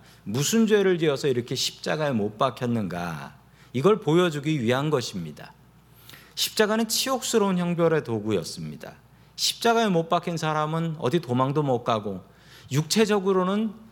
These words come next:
손발에 못이 박혔으니 얼마나 고통스럽고 괴롭겠습니까? 근데 여기에 정신적인 고통이 더해져요. 사람들이 지나가면서 그걸 구경을 합니다.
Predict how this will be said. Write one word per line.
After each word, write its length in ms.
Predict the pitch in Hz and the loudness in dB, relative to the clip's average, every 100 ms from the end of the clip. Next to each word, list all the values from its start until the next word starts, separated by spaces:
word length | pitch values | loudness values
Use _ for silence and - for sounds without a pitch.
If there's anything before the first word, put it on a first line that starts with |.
| - - - - - - | -20 -18 -18 -20 -20 -10
손발에 480 | - 247 220 196 214 | 0 2 4 4 4
못이 340 | 156 190 196 | 4 2 4
박혔으니 460 | 208 190 185 190 180 | 2 0 -4 0 4
얼마나 460 | 165 220 240 226 | 4 4 4 2
고통스럽고 640 | 214 156 185 175 160 160 160 | 0 -2 -2 0 0 0 0
괴롭겠습니까? 920 | 104 110 117 - - 101 80 - - - - - - - | 0 0 0 -4 -4 -6 -6 -12 -18 -20 -20 -20 -14 0
근데 160 | 180 | 4
여기에 320 | 208 156 185 214 | 4 2 0 0
정신적인 680 | 104 139 196 190 175 170 | -2 0 2 4 2 0
고통이 380 | 139 131 135 123 | -2 -2 -2 -2
더해져요. 640 | 110 95 92 - 101 127 - - - - - | 0 0 0 -2 -6 -6 -8 -18 -20 -20 -14
사람들이 760 | - - 196 294 320 311 220 190 | -8 -4 -4 -2 -2 0 0 0
지나가면서 920 | - 127 117 110 98 90 139 139 - - - - | 0 0 0 -2 -2 -4 -2 -2 -4 -14 -20 -2
그걸 220 | 143 180 | 0 0
구경을 480 | - 120 214 262 262 | -2 0 2 2 0
합니다. 600 | 160 90 78 78 80 | -2 -2 -8 -8 -8